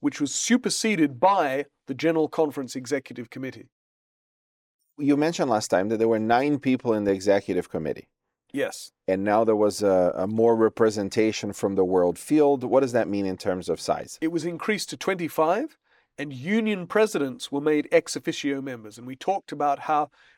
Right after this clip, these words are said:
Speaker 1: the first unions were created in the eighteen nineties, but there were only two, and then a number of other unions were created in nineteen oh one, and it was agreed that that would be the model. And indeed,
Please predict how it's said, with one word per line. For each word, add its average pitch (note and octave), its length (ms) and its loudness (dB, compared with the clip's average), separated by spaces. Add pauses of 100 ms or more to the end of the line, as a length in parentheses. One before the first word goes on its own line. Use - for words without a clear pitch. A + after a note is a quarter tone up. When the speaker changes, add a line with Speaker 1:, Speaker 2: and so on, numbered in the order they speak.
Speaker 1:
the - 60 -20
first A3 340 4
unions F3+ 500 -6
were D3+ 80 -2
created E3 460 0
in D3 80 -2
the C#3+ 100 -2
eighteen C#3 300 -4
nineties, E3+ 340 -6
but B2+ 120 -16
there C3+ 100 -6
were C#3+ 140 -4
only D3+ 180 -6
two, G3 400 -8
and C#3 100 -10
then D3+ 260 -4 (340)
a B2+ 40 -12
number F#3+ 440 0
of E3 80 2
other E3+ 160 2
unions D3 440 -6
were C#3+ 80 -6
created D3 460 -2
in E3 240 -6
nineteen D3+ 420 -4
oh C#3 120 -4
one, C#3 360 -6
and C#3 140 -10
it C3 80 -16
was C3+ 160 -8
agreed C#3+ 300 -4
that C#3 180 -6
that D#3 180 0
would C#3+ 140 -4
be D#3+ 100 -2
the D#3 120 -4
model. D3+ 420 -2 (340)
And C#3+ 140 -6
indeed, D3 460 -2